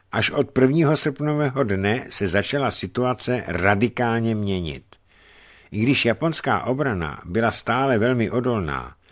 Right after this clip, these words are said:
intenzivní ostřelování dělostřelectvem, letecké útoky a neustávající tlak americké pěchoty vykonaly své. V posledních dnech července se většina japonských postavení kolem Mundy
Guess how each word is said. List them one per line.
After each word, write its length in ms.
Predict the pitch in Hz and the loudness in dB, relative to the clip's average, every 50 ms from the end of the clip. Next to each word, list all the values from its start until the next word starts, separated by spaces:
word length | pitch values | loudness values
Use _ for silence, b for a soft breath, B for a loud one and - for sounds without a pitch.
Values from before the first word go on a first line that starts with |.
| b b b b b b b | b b b b b b b
intenzivní 800 | 131 135 143 131 - 165 165 160 143 135 160 156 151 135 117 - | 2 2 2 2 2 0 0 2 2 2 2 2 2 2 0 0
ostřelování 920 | - 113 101 - - - - 160 156 147 139 131 123 120 113 107 101 95 | 0 -2 -2 -2 -2 -4 -2 0 2 2 2 2 2 2 2 2 0 0
dělostřelectvem, 1120 | 85 80 95 110 147 151 - - - - 104 95 90 85 80 - - - 73 73 73 69 65 - | 0 0 0 0 0 -2 -2 -4 -6 -4 -4 -4 -4 -4 -6 -8 -10 -10 -10 -12 -12 -12 -10 -4
letecké 680 | 92 98 110 110 - 170 151 - - - 113 101 82 - | -2 0 0 0 0 -2 -2 -2 -4 -2 -2 -2 -2 -4
útoky 540 | 90 85 80 - 85 73 - - 76 69 - B B B B B B B B B | -6 -8 -6 -6 -8 -8 -8 -10 -12 -12 -12 B B B B B B B B B
a 120 | 87 101 | -2 0
neustávající 1040 | 107 110 113 - - 170 - - - 156 143 143 139 139 147 151 147 131 - - 107 | 2 2 2 0 0 0 -2 -2 0 0 2 2 2 2 2 0 0 -2 -4 -4 -4
tlak 280 | - - 131 131 127 - | -2 0 -2 -2 -2 -2
americké 540 | - 117 113 117 131 135 135 - - 156 147 | -2 -2 0 2 2 2 0 0 -2 -2 -2
pěchoty 540 | - - 104 87 - - 113 110 - 127 120 | 0 0 0 0 0 -2 -4 -2 0 0 0
vykonaly 480 | 101 98 - - 110 107 107 107 107 | 0 0 -2 -2 0 2 2 2 0
své. 440 | 104 - - 85 78 71 71 67 65 - _ _ b b b b b b b b b b b | 0 -2 -4 -4 -4 -4 -6 -8 -12 -16 _ _ b b b b b b b b b b b
V 120 | b _ - | b _ 0
posledních 520 | - 117 - - 151 156 147 156 160 139 | 0 0 2 2 0 0 0 0 -2 -2
dnech 240 | 143 147 151 - - | -4 -4 -6 -4 -2
července 580 | - 104 104 95 95 104 104 95 - - 135 | -2 0 2 2 2 0 0 -2 -2 -2 -2
se 180 | 127 - 117 104 | -2 0 -2 -2
většina 400 | 90 101 110 104 - 143 139 131 | 0 -2 -2 -2 -2 -2 0 0
japonských 560 | 123 123 - - 143 135 - - 143 117 - | 0 0 -2 -2 -4 -6 -4 -4 -4 -4 -4
postavení 640 | - - 107 - - - 117 120 123 127 131 135 131 | -4 -4 -4 -4 -4 -4 -4 -2 -2 0 -2 -2 -2
kolem 300 | - 139 131 120 107 98 | 0 0 0 2 0 0
Mundy 500 | 87 85 90 90 95 92 95 104 120 | -2 -2 -2 -2 0 0 0 0 0